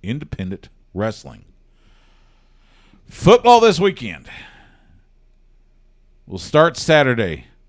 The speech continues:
The Vandegrift Vipers. They def-, they won. They beat Katy last week. They are heading to Jerry World.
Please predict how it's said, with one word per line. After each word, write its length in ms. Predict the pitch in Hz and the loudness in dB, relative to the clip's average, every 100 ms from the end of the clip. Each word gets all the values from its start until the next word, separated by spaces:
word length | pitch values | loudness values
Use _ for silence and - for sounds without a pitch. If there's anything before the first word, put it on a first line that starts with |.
| _ _ | _ _
The 140 | 127 127 | -6 -6
Vandegrift 760 | 117 113 151 190 220 214 214 | -6 -4 0 2 0 4 4
Vipers. 720 | 143 196 208 104 71 - - _ _ _ _ _ _ _ _ _ _ _ _ _ _ _ _ _ _ _ - | 4 4 4 2 -8 -16 -20 _ _ _ _ _ _ _ _ _ _ _ _ _ _ _ _ _ _ _ -10
They 200 | 107 123 | -8 -6
def-, 360 | 110 - - - | -8 -14 -20 -20
they 200 | 117 120 120 | -6 -4 -4
won. 580 | 113 135 170 185 185 - | -2 0 2 0 -6 -6
They 120 | 123 | -6
beat 300 | 107 160 - | -4 -8 -6
Katy 380 | 160 175 185 180 | -4 -4 -4 -4
last 360 | 175 185 - | -2 -4 -6
week. 340 | 196 226 190 - _ _ _ _ _ _ _ _ _ _ _ _ _ _ _ _ | -8 -8 -12 -20 _ _ _ _ _ _ _ _ _ _ _ _ _ _ _ _
They 160 | 110 | -4
are 80 | 110 | -4
heading 260 | 82 147 151 | -2 -2 -2
to 60 | 147 | -2
Jerry 320 | 139 120 98 | 0 0 -2
World. 380 | 85 57 - | -8 -14 -20